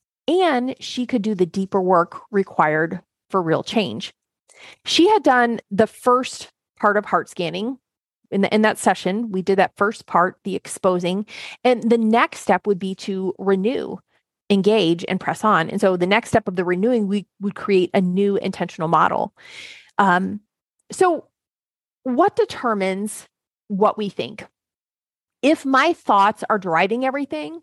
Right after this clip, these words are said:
then I need to know what I am thinking. I also need to know how to change my thoughts and what I want to think on purpose. If my thoughts aren't getting me the results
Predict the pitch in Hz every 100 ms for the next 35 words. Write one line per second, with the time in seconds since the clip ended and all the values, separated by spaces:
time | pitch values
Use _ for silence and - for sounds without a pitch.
0 | _ - - 240 226 233 294 330 - 277
1 | 220 202 196 185 196 - 190 190 180 180
2 | 175 - - 208 - _ 240 240 320 427
3 | 302 247 233 214 208 220 208 - - 269
4 | 320 349 - 202 190 175 165 - - -
5 | - - 247 247 254 220 175 185 202 -
6 | 240 214 190 180 185 - 330 - - -
7 | - _ _ - 214 208 202 - 294 285
8 | 214 - - - 214 208 214 214 208 202
9 | 190 185 185 170 175 -